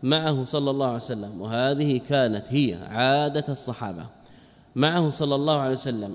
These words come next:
أن أحدهم متى صدر منه ما يقتضي التوبة جاء إليه فقال: "يا رسول الله، فعلت كذا وكذا فاستغفر لي."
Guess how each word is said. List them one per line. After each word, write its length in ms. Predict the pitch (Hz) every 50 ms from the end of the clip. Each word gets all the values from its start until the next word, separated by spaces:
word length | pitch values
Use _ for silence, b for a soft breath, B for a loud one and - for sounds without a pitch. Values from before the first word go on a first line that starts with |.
| - -
أن 200 | 151 156 143 139
أحدهم 760 | 139 135 143 - - 143 131 139 165 160 143 135 135 139 147 143 - - - - - - -
متى 340 | 143 170 170 - 160 143 139
صدر 460 | - - 165 160 147 139 127 127 123
منه 340 | 139 147 143 131 113 110 107
ما 180 | 113 123 131
يقتضي 460 | 131 131 127 127 - 151 151 147 143
التوبة 600 | 131 - - 147 156 143 123 113 110 110 110 104 98
جاء 360 | 120 135 143 143 156 156 151
إليه 400 | 147 147 165 175 180 185 185 180 180 B B B B B
فقال: 340 | - 135 127 147 156 160 160
"يا 180 | 156 165 170 175
رسول 280 | 165 160 - - 147
الله، 120 | 143 131 123
فعلت 500 | - 127 120 131 156 156 143 123 - 127
كذا 340 | 117 - 143 151 156 147 135
وكذا 420 | 131 127 120 - - - 175 175
فاستغفر 560 | 139 135 139 120 - - 151 143 - - 135
لي." 300 | 127 127 131 127 107 85